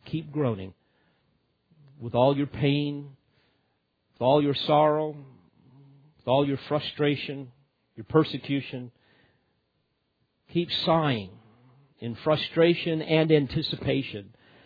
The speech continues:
knowing that someday you're gonna be liberated from all of your sin and your physical infirmities, and you're gonna see Christ, the lover of your souls,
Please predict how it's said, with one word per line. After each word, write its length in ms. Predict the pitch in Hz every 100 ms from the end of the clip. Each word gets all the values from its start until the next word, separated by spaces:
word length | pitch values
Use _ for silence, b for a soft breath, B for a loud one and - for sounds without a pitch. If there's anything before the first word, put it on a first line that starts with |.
| b
knowing 360 | - 151 170 165
that 160 | 131 131 - -
someday 680 | 202 208 175 139 90 92 - 95 _ _ _ _ _ _ _ _
you're 140 | 117 127
gonna 180 | 135
be 140 | 123 120
liberated 720 | 120 135 156 135 107 85 82 - _ _ _ _ _ _ _ _ _
from 140 | 113 107
all 880 | 117 127 143 151 151 151 151 147 147
of 80 |
your 160 | 131 139
sin 480 | - - 131 127 120
and 120 | 107
your 140 | 107
physical 460 | 101 147 139 131 131
infirmities, 600 | 117 - 127 110 95 90
and 100 | 107
you're 100 | 110
gonna 160 | 123 120
see 220 | - 120 - -
Christ, 540 | 135 113 - - - _ b b b _
the 80 |
lover 380 | 113 127 160 180
of 120 | 180
your 160 | 170 170
souls, 560 | - 170 151 107 101